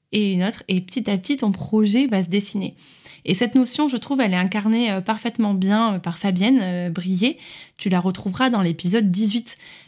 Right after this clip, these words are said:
Je t'invite à l'écouter, car elle illustre à merveille cette idée de porte qui s'ouvre petit à petit. Et pourtant, elle, elle est vraiment partie de zéro.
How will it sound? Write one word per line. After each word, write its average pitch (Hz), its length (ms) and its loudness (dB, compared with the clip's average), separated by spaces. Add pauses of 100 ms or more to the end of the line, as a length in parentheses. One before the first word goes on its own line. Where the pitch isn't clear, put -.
(180)
Je 185 120 0
t'invite 202 340 0
à 202 40 2
l'écouter, 202 680 -2 (100)
car 190 240 0
elle 185 180 4
illustre 220 580 0
à 180 40 0
merveille 220 400 2
cette 202 280 -4
idée 214 180 2
de 180 140 2
porte - 460 -10
qui - 140 -4
s'ouvre 247 380 0
petit 196 340 -2
à 190 60 0
petit. 262 260 -4 (360)
Et - 80 0
pourtant, - 480 -2
elle, 240 200 0
elle 190 140 2
est 180 40 4
vraiment 196 280 0
partie 226 320 -4
de 214 100 0
zéro. 175 340 0